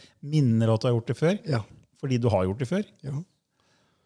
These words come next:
Speaker 1: Og så tenker jeg også at, eh, déjà vu må jo også være kanskje linka til, eh, til reinkarnasjon, da.
Speaker 2: Ja, det kan det også være.
Speaker 1: Mm.
Speaker 2: Ikke sant? Det er det jeg sier, det er så mange teorier. Altså,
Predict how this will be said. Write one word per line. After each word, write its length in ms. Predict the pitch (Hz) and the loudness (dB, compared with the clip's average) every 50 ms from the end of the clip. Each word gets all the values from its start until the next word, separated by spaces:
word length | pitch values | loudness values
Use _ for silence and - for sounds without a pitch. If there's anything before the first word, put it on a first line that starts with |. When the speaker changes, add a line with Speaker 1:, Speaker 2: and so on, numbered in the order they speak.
| _ _ - | _ _ -10
Speaker 1:
Og 80 | - 143 | -8 -8
så 80 | 175 165 | -6 -4
tenker 260 | 160 185 156 - 180 | -4 -4 -4 -2 -2
jeg 40 | 165 | -2
også 220 | 143 - - 151 131 | -2 -2 -4 -8 -10
at, 100 | - - | -6 -4
eh, 160 | 151 147 143 | -2 -2 -2
déjà 320 | 135 131 147 131 - 165 151 | -2 -4 -4 -4 -2 -4 -2
vu 100 | 135 147 | -2 -2
må 140 | 175 185 170 | -2 -2 -4
jo 60 | 139 | -4
også 140 | 117 - 160 143 | -4 -4 -4 -2
være 160 | 139 135 - | -2 -2 -2
kanskje 220 | 160 143 107 135 131 | -4 -4 -4 -4 -4
linka 260 | 135 120 - - 120 - | -4 -6 -8 -10 -12 -8
til, 320 | - 127 120 120 120 117 | -6 -4 -2 -2 -2 -2
eh, 380 | 117 117 117 117 117 113 113 117 | -2 -2 -2 -2 -4 -4 -6 -6
til 200 | 113 - 131 120 117 | -8 -6 -4 0 0
reinkarnasjon, 680 | 113 107 101 92 90 87 - 104 107 110 - 185 208 | 2 2 0 0 -2 -4 -6 -6 -6 -6 -6 -6 -6
da. 80 | 220 175 - _ _ _ _ _ _ | -6 -6 -8 _ _ _ _ _ _
Speaker 2:
Ja, 100 | 165 180 | 2 4
det 180 | 175 151 127 - | 6 6 4 4
kan 120 | - 156 | 2 2
det 80 | 165 147 | 2 2
også 200 | 120 - - 123 | 2 0 0 -2
være. 260 | 117 113 - 117 117 - - _ _ _ 139 | -2 -2 -2 -4 -6 -8 -12 _ _ _ -6
Speaker 1:
Mm. 300 | 135 127 135 147 165 - | -4 -2 -2 -4 -4 -4
Speaker 2:
Ikke 100 | 151 139 | 0 2
sant? 160 | 160 156 147 | 2 2 4
Det 80 | 180 165 | 4 4
er 60 | 151 | 4
det 100 | 156 156 | 6 4
jeg 100 | 151 151 | 4 4
sier, 280 | - - 151 147 - - | 2 0 0 0 -2 -2
det 60 | - | 0
er 80 | 151 139 | -2 -2
så 100 | - 165 | 0 2
mange 180 | 156 147 139 127 | 2 2 2 0
teorier. 420 | - - 139 135 135 131 135 143 - | -2 -4 -2 0 0 -2 -2 -2 -4
Altså, 240 | 160 139 - 160 | -6 -2 0 2